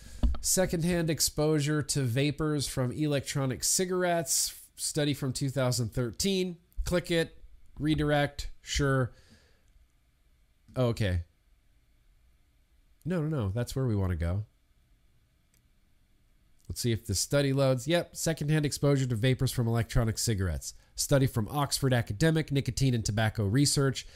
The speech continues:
This is kind of an incredible Google Doc. This is kind of an incredible Google Doc. It's gonna be in the chat right there. It's gonna be in the description down below as well. So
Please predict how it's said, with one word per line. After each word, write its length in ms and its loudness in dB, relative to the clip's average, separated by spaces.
This 240 6
is 120 4
kind 320 4
of 180 0
an 100 0
incredible 720 2
Google 400 4
Doc. 480 -2
This 160 4
is 100 4
kind 360 8
of 120 2
an 80 4
incredible 600 4
Google 360 4
Doc. 380 4
It's 160 0
gonna 220 2
be 220 4
in 500 2
the 100 6
chat 320 10
right 220 8
there. 160 6
It's 100 2
gonna 160 0
be 160 2
in 80 0
the 60 0
description 720 0
down 320 2
below 360 4
as 200 0
well. 400 4
So 380 2